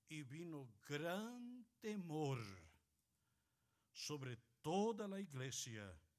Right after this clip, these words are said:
y sobre todos los que oyeron estas cosas". El temor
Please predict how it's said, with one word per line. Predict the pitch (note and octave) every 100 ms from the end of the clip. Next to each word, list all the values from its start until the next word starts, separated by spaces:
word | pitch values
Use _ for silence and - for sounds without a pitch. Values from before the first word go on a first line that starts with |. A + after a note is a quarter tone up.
| _ _ _ _ _
y | D#3+
sobre | C3 D3 C3+ B2 - -
todos | E3 F#3+ G#3 G#3+ G3+
los | E3+ D3+ -
que | D3+
oyeron | C#3 A#2 G#2 C3 C#3+ C#3+ C#3 A#2+
estas | A#2 C#3+ B2+
cosas". | - - - - - - - - _ _ _ _ - - - _ _ _ _ _ _ _ _ _ _ _ _ _ _ _ _ _ _ _ _ _ _ _ _ _ _ _ _ _ _ _ _ _ _ _ _ _
El | A#2 A2+
temor | - A2 G#2 B2+ D#3 F3+